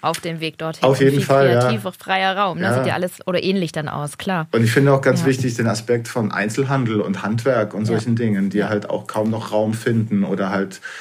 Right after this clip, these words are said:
Speaker 2: reihenweise ihre Geschäfte schließen. Das hat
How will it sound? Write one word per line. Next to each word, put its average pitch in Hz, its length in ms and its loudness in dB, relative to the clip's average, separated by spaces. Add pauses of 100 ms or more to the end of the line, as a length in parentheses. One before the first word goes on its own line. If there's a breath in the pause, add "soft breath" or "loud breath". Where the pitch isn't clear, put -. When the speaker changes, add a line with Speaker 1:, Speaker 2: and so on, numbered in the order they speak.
(640 loud breath)
Speaker 2:
reihenweise 101 1200 0
ihre 98 140 -8
Geschäfte 104 420 -4
schließen. 113 760 -2
Das - 320 -12
hat 95 80 -6